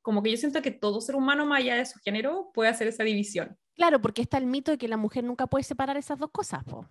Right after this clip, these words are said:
Speaker 1: Yo lo pude separar por mucho tiempo, lo pasé increíble. <laughs>
Speaker 2: O sea, siempre está, siempre hay, hay una frase hueona que aparece por ahí que dice que la mujer cuando engaña, engaña porque está enamorada,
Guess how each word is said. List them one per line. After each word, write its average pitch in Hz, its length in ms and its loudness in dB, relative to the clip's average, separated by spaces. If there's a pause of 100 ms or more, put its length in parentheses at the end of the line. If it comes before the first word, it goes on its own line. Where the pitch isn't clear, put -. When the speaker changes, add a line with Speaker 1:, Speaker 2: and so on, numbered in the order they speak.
Speaker 1:
Yo 214 260 8 (160)
lo 208 200 4
pude 202 180 6
separar 196 400 2
por 185 80 -8
mucho 220 340 2
tiempo, 180 360 -4
lo 196 160 -4
pasé 190 220 -2
increíble. 202 580 -4 (220)
<laughs> 370 300 8
Speaker 2:
O 196 40 0
sea, 220 160 2
siempre 233 560 2
está, 220 360 0
siempre 208 400 2
hay, 214 140 0
hay 202 160 2
una 220 160 0
frase 190 380 -4
hueona 175 480 0
que 190 100 -2
aparece 185 380 -4
por 175 100 -2
ahí 175 160 -4
que 175 140 -4
dice 175 200 -8
que 180 100 -10
la 175 100 -4
mujer 175 520 -4
cuando 202 280 2
engaña, 180 800 -2
engaña 175 440 -4
porque 185 160 -8
está 180 140 -10
enamorada, 175 680 -4